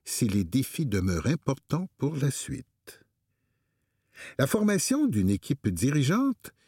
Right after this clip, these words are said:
constitue alors un test déterminant. Il faut à la fois reconnaître les appuis reçus et intégrer les différentes sensibilités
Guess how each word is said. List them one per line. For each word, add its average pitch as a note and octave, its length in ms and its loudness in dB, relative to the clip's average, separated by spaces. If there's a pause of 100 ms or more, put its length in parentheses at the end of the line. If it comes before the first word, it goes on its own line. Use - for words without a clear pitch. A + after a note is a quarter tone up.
(340)
constitue - 580 2
alors F#3+ 300 2
un A#2 160 4 (160)
test - 340 0
déterminant. A2+ 800 2 (880)
Il G3 140 4
faut A3 260 2
à F3 60 6
la C#3 140 4
fois A#2+ 360 2 (240)
reconnaître F3+ 640 2
les G#2+ 320 4
appuis C3+ 320 2
reçus C3+ 540 2 (300)
et B2+ 200 4
intégrer E3 640 2
les A2+ 220 2
différentes B2 580 2
sensibilités A2+ 920 0